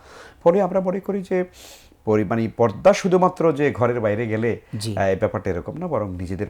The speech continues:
Speaker 1: প-, বা প-, পরিবারের ভিতরে পর্দা অবশ্যই মেইনটেইন করা উচিত। বিশেষ করে দেখেন,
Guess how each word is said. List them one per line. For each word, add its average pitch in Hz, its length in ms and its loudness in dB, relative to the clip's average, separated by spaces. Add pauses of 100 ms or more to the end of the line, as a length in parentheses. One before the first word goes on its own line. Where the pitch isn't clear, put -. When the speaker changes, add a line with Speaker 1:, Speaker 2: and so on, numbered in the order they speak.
Speaker 1:
প-, 92 200 -10
বা 87 140 -6
প-, 90 320 -6
পরিবারের 92 380 -4
ভিতরে 104 280 -6
পর্দা 87 280 -6
অবশ্যই 110 260 -8
মেইনটেইন 107 240 -8
করা 95 180 -4
উচিত। 95 240 -10
বিশেষ 139 280 -14
করে 165 160 -6
দেখেন, 135 280 -4